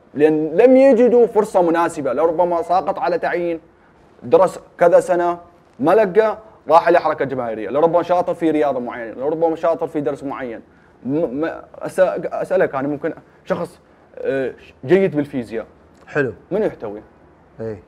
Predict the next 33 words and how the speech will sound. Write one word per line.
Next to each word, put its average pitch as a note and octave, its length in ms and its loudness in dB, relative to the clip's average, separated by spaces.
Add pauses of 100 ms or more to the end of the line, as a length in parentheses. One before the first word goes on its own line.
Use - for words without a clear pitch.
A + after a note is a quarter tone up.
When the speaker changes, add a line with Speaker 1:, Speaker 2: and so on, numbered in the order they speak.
Speaker 1:
جيد E3+ 240 2
بالبيولوجيا. C#3 920 -2 (140)
Speaker 2:
نعم. B2 180 -4
Speaker 1:
من، G3 60 2
بالفلسفة. D#3+ 760 -2
من A3 140 0
يحتوي؟ C#3 300 -6
Speaker 2:
إيه. G#2 500 -2
Speaker 1:
لربما G3 360 4
إذا A#3 120 8
إلى A3+ 180 8
دكتور A3+ 280 2
جامعة A3+ 360 4
نفسه A#3 240 -2
يقول G#3 180 2
له: F#3+ 180 -2
"أنا F#3+ 80 -2
يعني، D#3+ 360 -4 (300)
آه، C#3+ 340 -4 (320)
ما E3+ 180 0
يعطي G#3 240 6
ذاك E3 240 2
الاهتمام." C3 380 -4
Speaker 2:
إيه. G#2+ 160 -10
لا G#3 180 4
تخرج F#3+ 380 2
من E3 100 -4
الصندوق. D3 480 -4 (140)
Speaker 1:
لا D3+ 200 -4
تخرج C#3+ 200 -8
من C3 120 -6
Speaker 2:
إيه. - 0 -
Speaker 1:
الصندوق. B2 360 -8